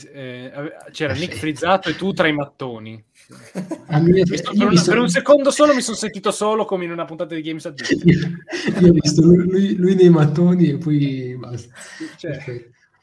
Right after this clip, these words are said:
Speaker 2: Ehm, va bene, eh, salutiamo tutti, Fede, Elia, poi stavo dicendo di nuovo Fede perché stiamo commentando solo noi due. E Fe-, Fede dice, "Vabbè,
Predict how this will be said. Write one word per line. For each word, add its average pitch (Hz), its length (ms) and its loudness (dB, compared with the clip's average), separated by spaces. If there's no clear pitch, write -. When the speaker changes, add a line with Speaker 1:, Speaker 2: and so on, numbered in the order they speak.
Speaker 2:
Ehm, 151 1120 -2
va 220 120 -8
bene, 110 200 -8
eh, 123 360 -10
salutiamo 143 480 -4
tutti, 156 400 -4
Fede, 127 540 -6
Elia, 120 1080 -8
poi 127 180 -10
stavo - 220 -4
dicendo 135 240 -2
di 139 60 -2
nuovo 147 160 2
Fede 135 300 -2
perché 110 180 -6
stiamo 117 180 -12
commentando 117 360 -10
solo 127 200 -8
noi 131 100 -8
due. 143 260 -12
E 110 880 -4
Fe-, 127 300 -10
Fede 123 200 -8
dice, 113 240 -10
"Vabbè, - 180 -20